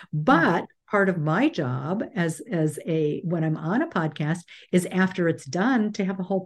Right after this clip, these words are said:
Speaker 2: promotional schedule too. So
Speaker 1: Mm-hmm.
Speaker 2: there's not just the showing up, but it's promoting you, um, a-, a-, in the podcast. And, and we have a whole system for that, but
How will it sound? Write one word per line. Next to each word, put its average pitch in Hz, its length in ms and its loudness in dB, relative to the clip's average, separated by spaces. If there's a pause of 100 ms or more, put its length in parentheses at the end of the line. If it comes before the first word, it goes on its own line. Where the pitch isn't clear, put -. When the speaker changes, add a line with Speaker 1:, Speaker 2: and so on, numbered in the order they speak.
Speaker 2:
promotional 233 520 -4
schedule - 640 -12
too. 320 180 2
So - 160 0
Speaker 1:
Mm-hmm. 196 120 4
Speaker 2:
there's 165 200 2
not 190 220 -2 (120)
just - 240 -6
the 156 60 -2
showing 151 500 -4
up, 311 380 -6 (580)
but 170 140 2
it's 170 160 -2
promoting 170 800 0 (280)
you, 220 680 2 (260)
um, 185 180 4
a-, 302 340 -10
a-, 208 280 -2 (140)
in 214 160 4
the 208 220 2
podcast. 247 540 0
And, 180 180 0
and 180 240 2
we 190 140 4
have 170 100 0
a 180 100 0
whole 156 120 -2 (120)
system 330 320 -2
for 160 160 -2
that, 127 180 0
but 185 120 -2